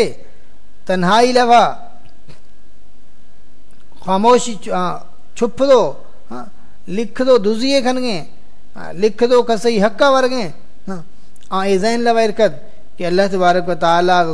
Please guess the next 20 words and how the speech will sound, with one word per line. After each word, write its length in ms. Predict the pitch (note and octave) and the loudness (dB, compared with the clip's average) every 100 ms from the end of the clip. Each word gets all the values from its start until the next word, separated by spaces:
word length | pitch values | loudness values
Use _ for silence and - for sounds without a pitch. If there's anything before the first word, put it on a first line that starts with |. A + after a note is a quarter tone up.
| D3 | 0
ذات 400 | F3 G3 G3+ G3 | 4 4 4 0
کسے 340 | F#3 - F#3 | -2 -2 -4
آہیں 300 | E3+ F3+ F3 | -4 -4 -2
یارا 280 | E3+ D#3+ D#3+ | 0 0 0
گندگیں، 680 | D3+ F3+ F#3+ G3+ G3+ G3 D#3+ | -2 -4 -2 -2 -2 -4 -4
اللہ 300 | D#3+ F3 G3 | -4 0 0
رب 340 | F#3+ F3+ E3+ | 2 0 -2
العزت 460 | D#3+ E3+ E3+ F#3 F#3 | -4 -4 0 0 0
آہیں 280 | E3 E3+ E3+ | -4 -2 -4
ایشا 240 | D3 D#3+ | -2 -2
باخبر 480 | D3+ D3+ D3+ D#3 G#3 | 0 -2 -2 0 2
ہیں، 220 | A#3 G#3 - - - | 2 -2 -4 -6 -6
اللہ 180 | - F3+ | -4 0
رب 220 | F#3 F3+ | 0 0
العزت 360 | F3 F3 E3+ D#3 | -2 -4 -4 -4
بے 160 | D3 E3+ | -2 -2
خبر 280 | D#3 D#3+ | -2 -2
نین۔ 360 | F3+ G#3+ A3+ F#3 - - - - - - - G#3 | -2 -2 -2 -2 -6 -6 -6 -6 -6 -6 -6 -6
ہم، 100 | F#3 - - - | -6 -6 -6 -6
ویسنگا 460 | D#3+ D3+ F3+ F#3+ D#3+ | -4 -2 0 2 0